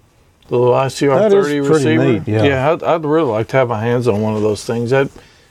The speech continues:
Speaker 1: for the traveling, that'd be pretty fun to have a
Speaker 2: Oh,
Speaker 1: really
Speaker 2: yeah.
Speaker 1: broadband receiver like that. You know, co-,
Speaker 2: Yeah,
Speaker 1: covers
Speaker 2: things
Speaker 1: that much, that many different
Speaker 2: almost
Speaker 1: fre-
Speaker 2: D C to daylight, as
Speaker 1: Yeah,
Speaker 2: they say.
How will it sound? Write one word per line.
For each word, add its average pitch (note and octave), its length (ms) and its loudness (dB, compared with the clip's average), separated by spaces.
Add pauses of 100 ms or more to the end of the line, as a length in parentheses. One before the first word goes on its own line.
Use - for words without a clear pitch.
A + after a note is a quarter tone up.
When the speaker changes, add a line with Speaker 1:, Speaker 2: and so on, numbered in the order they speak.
Speaker 1:
for C3+ 160 2
the A#2+ 80 0
traveling, D3 500 0
that'd C#3 160 -6
be C#3+ 100 0
pretty B2 260 0
fun A#2+ 280 -2
to G#2+ 60 -6
have G#2+ 160 -4
a G2+ 40 -4
Speaker 2:
Oh, A2+ 160 0
Speaker 1:
really A2+ 200 0
Speaker 2:
yeah. G2+ 80 -2
Speaker 1:
broadband B2 600 -2
receiver B2+ 400 0
like C3 280 -2
that. C#3 340 -6 (800)
You A2 100 -6
know, G2+ 240 -8
co-, G#2+ 60 0 (220)
Speaker 2:
Yeah, G#2 60 -6
Speaker 1:
covers A#2 140 0
Speaker 2:
things G#2+ 220 0
Speaker 1:
that A2 160 0
much, A2 160 -8 (240)
that A2+ 180 -6
many - 20 -2
different - 20 0
Speaker 2:
almost A2+ 480 0
Speaker 1:
fre- - 380 -10
Speaker 2:
D A#2+ 180 2
C A2 260 0
to F#2+ 100 0
daylight, F#2+ 640 0 (320)
as - 80 -16
Speaker 1:
Yeah, D#3+ 200 0
Speaker 2:
they F2+ 140 -4
say. F#2+ 360 -6